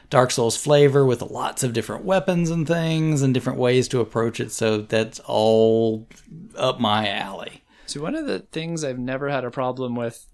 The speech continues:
Speaker 2: the Souls games is the story and the lore. I thought they're great. So having
Speaker 1: Oh, yeah.
Speaker 2: a great writer come in to help it doesn't exactly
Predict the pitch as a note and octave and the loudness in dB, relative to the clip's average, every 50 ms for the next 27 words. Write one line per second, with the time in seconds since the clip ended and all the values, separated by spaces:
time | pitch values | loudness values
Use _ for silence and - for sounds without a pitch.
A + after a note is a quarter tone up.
0 | - - - A#2+ A#2 A2+ G#2+ - - C#3 C#3 C#3 C3 - A#2 G#2+ G#2+ G#2+ G#2+ A2+ | -18 -12 -10 -10 -10 -8 -8 -8 -6 -6 -6 -6 -6 -8 -8 -8 -8 -8 -8 -10
1 | A2 - - - A2+ A2 G#2+ G#2 - - - A2 - - - - - D3 D3+ D3 | -12 -12 -10 -10 -10 -8 -6 -8 -8 -10 -8 -8 -6 -6 -6 -6 -8 -8 -6 -6
2 | C3 A#2 A2+ A2 A2 A2+ A2 A2+ C3 D3 C#3+ B2 G#2 G2+ G2+ - C3 A#2+ B2 A#2 | -6 -4 -6 -6 -6 -6 -8 -6 -4 -4 -4 -4 -4 -8 -8 -10 -10 -10 -10 -12
3 | A2+ - - C3 C#3+ C#3+ B2+ A2+ G#2 - _ - - - G2+ - C#3+ D3+ D#3+ D#3+ | -12 -12 -10 -8 -6 -6 -6 -6 -8 -12 _ -8 -6 -6 -4 -4 -4 -4 -4 -2
4 | D#3 B2 A#2 A2+ G#2+ G#2 F2 F2 E2 - - _ _ - C3+ C3 C#3 C#3+ C#3 C#3 | 0 0 0 0 -2 -4 -8 -10 -12 -14 -16 _ _ -10 -10 -6 -2 -2 -2 0
5 | B2 B2+ C#3 D3 C#3+ C3+ C3 - - C#3 B2+ C3 B2+ B2 A#2+ A#2 C3 C#3 C3+ B2 | 0 0 -2 -2 -2 -2 -4 -4 -4 -4 -4 -2 -4 -4 -4 -2 -2 -2 -4 -4
6 | A#2 - C3 C3+ C#3+ D3+ C#3+ C3 B2+ C3 B2+ C3+ B2+ B2+ - - B2 A#2 A2+ | -6 -6 -6 -6 -6 -6 -8 -10 -10 -10 -8 -8 -8 -8 -10 -10 -8 -8 -8